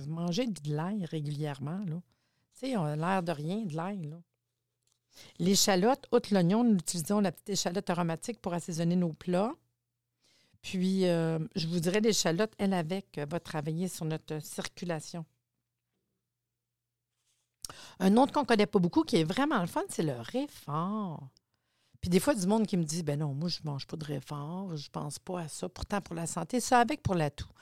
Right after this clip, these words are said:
Tantôt, je disais le thym, mais le réfort avec. Puis le réfort, euh, je suis sûre que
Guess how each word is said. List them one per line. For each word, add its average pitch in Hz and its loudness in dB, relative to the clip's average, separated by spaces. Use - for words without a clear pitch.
Tantôt, 214 2
je 220 2
disais 185 4
le 170 2
thym, 254 0
mais 226 4
le 185 4
réfort 202 0
avec. 185 -6
Puis 208 6
le 196 10
réfort, 233 4
euh, 208 6
je 170 6
suis 196 4
sûre 269 2
que 190 2